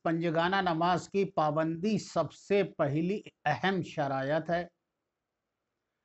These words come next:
जब नया चांद निकले तो इस अमल को शुरू करें,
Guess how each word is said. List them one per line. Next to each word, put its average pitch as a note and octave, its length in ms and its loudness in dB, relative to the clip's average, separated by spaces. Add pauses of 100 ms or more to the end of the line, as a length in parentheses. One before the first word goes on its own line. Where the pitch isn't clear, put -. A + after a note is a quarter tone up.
(680)
जब F3 260 4
नया F#3+ 300 4
चांद F#3+ 320 2
निकले F#3 340 2
तो F3+ 140 2
इस D#3+ 180 2
अमल D#3 240 0
को D#3 160 -2
शुरू C3+ 360 -2
करें, A#2 300 -16